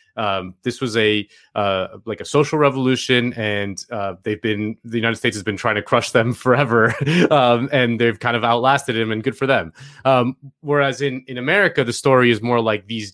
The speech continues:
dastardly, it was like a military coup by, like, some left-wing,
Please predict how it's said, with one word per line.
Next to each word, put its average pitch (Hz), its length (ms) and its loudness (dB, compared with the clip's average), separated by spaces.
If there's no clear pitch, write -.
dastardly, 143 1000 0
it 147 80 -2
was 139 120 0
like 123 120 -4
a 117 40 0
military 180 680 4
coup 143 400 2
by, 120 240 -2
like, 120 180 -6
some 107 340 -10
left-wing, 185 800 0